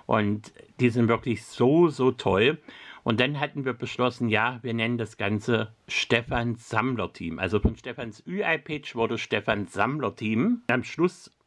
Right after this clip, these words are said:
kam irgendwie dann so von mir der Vorschlag nach einiger Zeit, ich sage, „Wisst ihr was?“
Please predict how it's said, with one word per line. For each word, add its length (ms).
kam 380
irgendwie 400
dann 240
so 160
von 220
mir 140
der 140
Vorschlag 600
nach 140
einiger 400
Zeit, 340
ich 120
sage, 240
„Wisst 220
ihr 120
was?“ 240